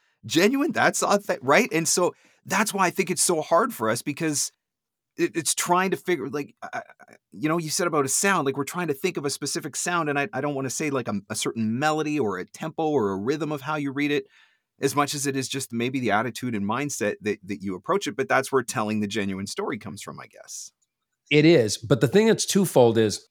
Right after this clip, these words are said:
Speaker 2: that in the audition, they do want it conversational. They're
Speaker 1: Yep.
Speaker 2: not kidding.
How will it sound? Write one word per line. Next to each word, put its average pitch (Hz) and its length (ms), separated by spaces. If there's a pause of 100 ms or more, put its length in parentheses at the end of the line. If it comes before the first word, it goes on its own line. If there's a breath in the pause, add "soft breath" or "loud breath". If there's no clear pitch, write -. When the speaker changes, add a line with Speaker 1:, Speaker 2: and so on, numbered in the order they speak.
(180)
Speaker 2:
that 135 540
in 196 140
the 240 160
audition, 160 720
they 151 220
do 160 260
want 185 400
it 127 140
conversational. 117 680
They're 110 180
Speaker 1:
Yep. 208 60
Speaker 2:
not 202 160
kidding. 110 460